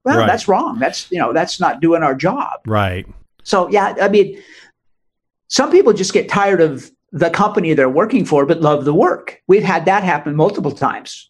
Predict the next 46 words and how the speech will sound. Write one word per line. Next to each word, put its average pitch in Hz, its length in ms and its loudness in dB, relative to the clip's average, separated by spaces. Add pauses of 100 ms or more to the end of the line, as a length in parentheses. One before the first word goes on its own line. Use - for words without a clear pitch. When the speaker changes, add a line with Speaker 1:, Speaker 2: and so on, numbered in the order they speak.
(140)
Speaker 1:
in 147 120 -4
the 139 60 2
last 123 300 -2
three 147 120 -2
or 127 60 -2
four 123 220 -4
years 117 360 -8
where 127 300 -2 (420)
hate 262 200 0
the 220 60 0
company. 180 540 -4 (800)
You 139 80 -4
know, 131 80 -2
it's 185 240 0
changed. 156 840 -2 (100)
Speaker 2:
Right. 110 300 0
Speaker 1:
Love 220 260 0
the 185 60 -4
job, 131 600 -2 (380)
but - 360 -4 (420)
if - 120 -2
I 165 80 0
could 156 140 -6
find 165 200 0
another 147 300 0
one, 131 320 -10
you 170 100 -2
know, 135 80 2
but 135 160 -4
they're 156 140 2
in 143 140 0
sort 147 220 0
of 127 100 0
a, 117 160 -4 (120)
you 143 140 -2
know, 131 140 0
a 151 80 0
niche-y 170 380 2
area 151 380 0
where 139 160 -2
they 139 120 -2
can't 151 300 -4
just 147 220 -6
go 131 400 0 (340)
do 156 100 -2
something. 120 380 -4